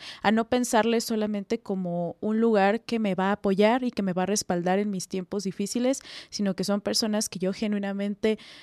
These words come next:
amo y les profeso un cariño muy profundo y que entonces quiero que mis acciones hablen de eso. ¿no? Entonces, pensaría, eh, de inicio en, en eso, o sea, como en la posibilidad de crear otro tipo de cercanías, de intimidades.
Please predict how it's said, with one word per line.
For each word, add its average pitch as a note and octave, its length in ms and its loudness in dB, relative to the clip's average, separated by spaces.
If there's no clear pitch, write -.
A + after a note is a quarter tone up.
amo A#3 360 4
y C#4 60 6
les G3 180 4
profeso G3 560 0
un G#3 80 -2
cariño G#3+ 360 0
muy G#3+ 160 2
profundo B3 500 0
y C#4+ 60 0
que A#3+ 80 0
entonces G#3+ 260 0
quiero G#3+ 260 0
que G#3+ 120 -6
mis F#3+ 200 -4
acciones G3 560 -6
hablen G3 340 0
de E3+ 140 -2
eso. - 200 -4
¿no? C#4 100 -8
Entonces, G#3+ 460 -2
pensaría, A3 760 4
eh, F#3+ 600 2
de G3+ 220 2
inicio A3 920 2
en, F#3 400 -2
en G#3 160 2
eso, C#4+ 400 2
o G4+ 40 -4
sea, G#3+ 140 0
como G3 220 -2
en F#3 80 -2
la F3+ 80 -2
posibilidad F#3+ 680 0
de B3 140 -2
crear G3 380 -2
otro A3 240 -4
tipo G#3 240 -4
de G3 140 0
cercanías, G3 960 -4
de F3 120 -4
intimidades. F#3 840 0